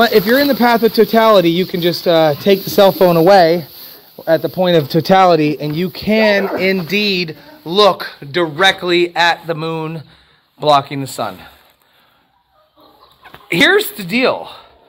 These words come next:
I read a statistic that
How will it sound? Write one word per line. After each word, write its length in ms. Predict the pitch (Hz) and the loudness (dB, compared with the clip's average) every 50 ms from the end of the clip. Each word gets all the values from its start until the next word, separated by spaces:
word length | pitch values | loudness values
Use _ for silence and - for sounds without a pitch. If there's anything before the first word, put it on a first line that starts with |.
| _ _ _ _ _ _ - | _ _ _ _ _ _ -4
I 120 | 135 156 | -4 -4
read 320 | 165 156 185 208 240 277 294 | -2 0 2 2 2 2 0
a 80 | 262 | -2
statistic 760 | - - - 175 170 - 226 220 214 220 - 135 - - - - - - _ _ _ _ _ _ _ _ _ _ - _ _ - - - - - _ - _ - - 719 - - - 554 554 - - - - - - - - - - - _ _ - | -6 -6 -12 -14 -8 -4 -4 -4 -4 -6 -12 -16 -14 -16 -20 -20 -20 -20 _ _ _ _ _ _ _ _ _ _ -20 _ _ -20 -20 -20 -20 -20 _ -20 _ -12 -10 -10 -10 -10 -12 -12 -12 -12 -10 -12 -12 -12 -14 -16 -18 -20 -20 -20 _ _ -16
that 460 | - 151 190 190 185 180 147 - - | -4 0 2 2 2 2 0 -4 -10